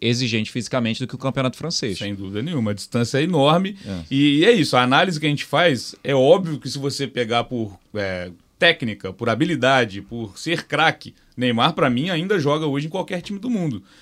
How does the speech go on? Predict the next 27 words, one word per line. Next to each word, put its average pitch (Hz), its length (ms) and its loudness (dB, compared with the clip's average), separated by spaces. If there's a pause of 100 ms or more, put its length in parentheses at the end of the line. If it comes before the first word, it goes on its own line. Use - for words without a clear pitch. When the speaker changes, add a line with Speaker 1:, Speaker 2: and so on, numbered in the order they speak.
(260)
Speaker 2:
Mas 135 220 2
até, 143 580 2
até 151 380 2
foi 175 220 -2
tema 139 280 -2
de 123 80 -6
debate 117 460 -2
isso, 160 160 -6
ah, 180 40 -2
o 165 40 -4
Neymar 156 260 -2
jogaria 139 460 0
no 117 80 -6
City 151 320 -10
do 120 80 -6
Guardiola? 120 720 -2 (720)
O 101 100 -10
Guardiola 107 560 0
quer - 180 -4
craque 233 360 2
no 285 100 0
time 349 200 -4
deles, 160 320 0
pra 120 160 0
mim 120 100 0
é 208 80 4
óbvio. 160 400 4